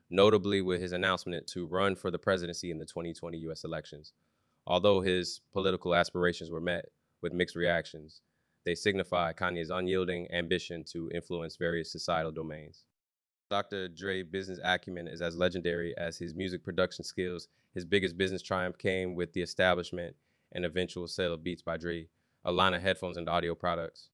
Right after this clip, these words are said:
The brand became synonymous with high-quality audio, eventually catching the eye of Apple Inc., which acquired Beats for three dollar billion dollars in twenty fourteen,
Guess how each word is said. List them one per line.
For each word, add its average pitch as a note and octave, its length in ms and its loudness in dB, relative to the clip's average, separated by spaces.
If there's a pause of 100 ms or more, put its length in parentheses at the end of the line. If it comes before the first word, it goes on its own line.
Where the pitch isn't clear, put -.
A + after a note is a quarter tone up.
The F#2 100 0
brand F#2+ 300 0
became F2+ 300 -8
synonymous F#2 840 -4 (300)
with E2+ 120 -2
high-quality F2 560 0
audio, E2+ 560 -2
eventually F2 440 -6
catching F2 360 -6
the C2+ 140 -8
eye F2 180 -2
of E2 120 -4
Apple E2+ 300 -4
Inc., E2 200 -8 (400)
which - 140 -10
acquired E2+ 400 4
Beats F2 200 -4
for E2+ 200 0 (100)
three F#2+ 160 0
dollar F2+ 220 2
billion F2+ 300 2
dollars F2 320 0
in E2 100 -8
twenty F2 280 -6
fourteen, F2+ 680 -4